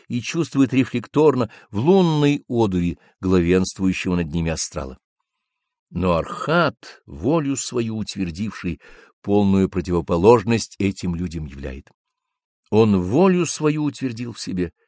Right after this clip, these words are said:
он владыка своего микрокосма. Потому говорю о дозоре воли, о настороженности, о контроле, об умении владеть собою,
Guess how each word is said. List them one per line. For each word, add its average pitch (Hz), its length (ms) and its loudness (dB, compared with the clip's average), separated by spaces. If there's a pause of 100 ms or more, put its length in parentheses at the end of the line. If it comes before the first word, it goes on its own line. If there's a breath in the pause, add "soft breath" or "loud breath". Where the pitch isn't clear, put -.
(320)
он 87 220 -2
владыка 139 560 0
своего 147 340 2
микрокосма. 117 720 -6 (720)
Потому 82 340 -10
говорю 85 340 0
о 87 100 2
дозоре 90 580 2
воли, 85 480 -2 (420 soft breath)
о 110 180 2
настороженности, 120 1300 2 (240 soft breath)
о 120 200 2
контроле, 127 720 2
об 90 220 -6
умении 123 360 2
владеть 120 480 2
собою, 117 500 -4